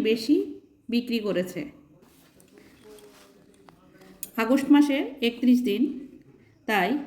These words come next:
একত্রিশ গুণ পঞ্চান্ন যোগ কুড়িটি করে বেশি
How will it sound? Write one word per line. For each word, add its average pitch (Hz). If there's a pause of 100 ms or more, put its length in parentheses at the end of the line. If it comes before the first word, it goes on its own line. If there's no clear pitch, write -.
(380)
একত্রিশ 262 (100)
গুণ 233 (340)
পঞ্চান্ন 190 (680)
যোগ 220 (680)
কুড়িটি 269
করে 294 (120)
বেশি 285